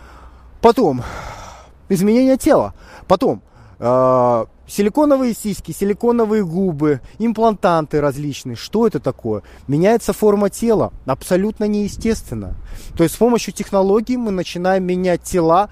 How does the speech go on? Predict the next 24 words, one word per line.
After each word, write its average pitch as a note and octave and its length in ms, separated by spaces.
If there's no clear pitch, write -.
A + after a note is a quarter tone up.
мы E3+ 140
начинаем F#3 640
их F#3 140
совершенствовать, F3 880
либо A3 280
ухудшать. G#3+ 720
Ну, C#4+ 160
как A3+ 200
в F#3+ 60
любом, G#3+ 500
в E3 80
общем-то, F#3+ 420
эволюционном F#3 560
процессе. F3+ 480
Не F#3 160
все A3+ 220
модели G3+ 540
будут F3+ 320
успешны. F3+ 540
Большая F3 420
часть F#3+ 240
моделей F3 340
будет E3+ 320
неуспешна, F#3+ 640